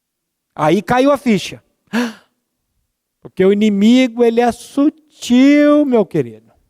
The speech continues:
Ele gosta de nos enredar. E ele é sutil. E o, o, o trabalho dele é os dardos inflamados na nossa mente. A gente fica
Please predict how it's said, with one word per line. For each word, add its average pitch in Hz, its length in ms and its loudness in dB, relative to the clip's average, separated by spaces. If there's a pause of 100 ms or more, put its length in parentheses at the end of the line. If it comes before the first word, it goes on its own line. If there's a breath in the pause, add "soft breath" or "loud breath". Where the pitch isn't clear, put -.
(960)
Ele 190 160 -4
gosta 233 460 -2
de 247 160 0
nos 247 240 0
enredar. 202 760 0 (1400)
E 127 40 -4
ele 180 140 0
é 202 60 0
sutil. 151 560 -6
E 143 200 -2
o, 208 60 0
o, 180 400 -4
o 151 60 -12
trabalho 190 500 -2
dele 240 420 0 (220 soft breath)
é 160 100 0
os 156 200 -4
dardos 233 500 -2
inflamados 233 760 0
na 240 160 0
nossa 233 320 -2
mente. 127 340 -16
A 131 60 -10
gente 180 260 -12
fica 220 420 -2